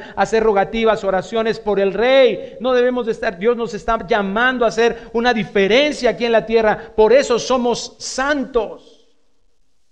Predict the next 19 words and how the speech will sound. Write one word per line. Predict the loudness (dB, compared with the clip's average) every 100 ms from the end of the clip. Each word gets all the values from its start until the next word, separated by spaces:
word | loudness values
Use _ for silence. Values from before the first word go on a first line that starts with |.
| _ _ _
En | -6
Efesios | -4 0 0 0 0
capítulo | 0 0 0 2 4
dos, | 4 2
versículo | -2 -4 -8 -2 0
veintiuno, | 0 -2 -6 -6 -2 -4 -4 -6
es | -2 -2
enfático | -2 -4 -2 -2 -2 -2 -2 -2
con | -2
la | -2
iglesia | -2 -4 -2
del | -6
Señor | -4 -4 -4
también, | -2 -6 -4 -2 -2 -4 -8
en | -4 -4
quien | -2 -4 -2
todo | 2 2
el | 2
edificio, | 0 -4 -8 -8 -6 -6